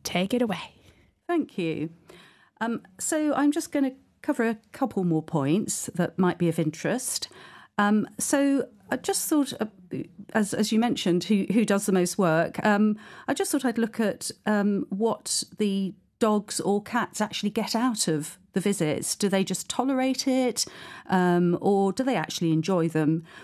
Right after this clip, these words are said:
Speaker 2: Well, my experience is that Merlin absolutely loves doing his visits. The, um, charity, um, have a very recognisable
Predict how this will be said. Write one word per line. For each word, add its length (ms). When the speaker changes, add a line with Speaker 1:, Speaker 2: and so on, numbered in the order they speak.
Speaker 2:
Well, 400
my 380
experience 840
is 280
that 280
Merlin 540
absolutely 880
loves 640
doing 400
his 420
visits. 600
The, 480
um, 480
charity, 840
um, 360
have 500
a 460
very 300
recognisable 1200